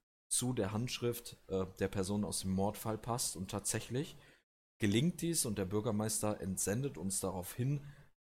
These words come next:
Stelvin unschädlich zu machen. Dieser befindet sich nördlich von Dunkelhain, lebt dort alleine und, ähm, ja, nachdem er überführt wurde,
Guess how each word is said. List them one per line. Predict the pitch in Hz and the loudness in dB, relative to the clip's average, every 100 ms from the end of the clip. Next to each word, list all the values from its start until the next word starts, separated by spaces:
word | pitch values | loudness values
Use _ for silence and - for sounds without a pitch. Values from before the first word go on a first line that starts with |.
| - | 4
Stelvin | - - 104 117 123 127 123 | 6 8 6 6 6 4 2
unschädlich | - 127 - 107 104 101 | 0 -2 2 0 0 -2
zu | - 101 | 0 2
machen. | 98 98 101 | 2 0 0
Dieser | 98 95 98 | 0 0 0
befindet | 92 92 104 98 | 0 -2 0 0
sich | 95 104 | 0 0
nördlich | 101 107 107 | 0 2 0
von | - 92 | -2 -2
Dunkelhain, | 98 113 117 101 107 104 104 - | 0 0 0 2 2 0 -2 -6
lebt | 90 95 - | -2 -2 0
dort | 98 90 | 0 0
alleine | 92 90 98 117 117 117 - - - _ _ _ _ _ | -2 0 2 2 0 -2 -10 -20 -20 _ _ _ _ _
und, | 90 92 95 90 - - - | -2 0 2 0 -4 -8 -4
ähm, | 92 95 92 92 90 87 - - _ - | 0 2 2 0 0 -2 -8 -20 _ -6
ja, | 95 - - - - | -6 -6 -12 -20 -12
nachdem | 95 101 101 | -6 0 2
er | 92 | 2
überführt | 90 - 107 - | 0 -2 -4 -2
wurde, | 98 | -2